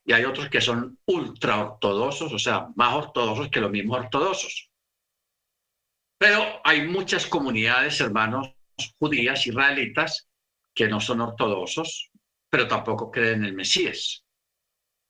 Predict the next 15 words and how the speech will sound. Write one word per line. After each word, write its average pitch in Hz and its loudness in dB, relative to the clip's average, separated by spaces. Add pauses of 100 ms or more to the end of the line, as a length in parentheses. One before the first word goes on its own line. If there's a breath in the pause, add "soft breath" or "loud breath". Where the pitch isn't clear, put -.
(400)
¿Ok? 104 -2 (260)
No 104 -4
creen 127 2
en 110 -4
el 95 -6
Mesías. - -6 (760)
Bendito 110 2
sea 127 2
el 120 -2
nombre 117 -2
del 107 -2
Eterno. - -4 (800)
Entonces, 214 2
¿qué - 2
pasa? - -4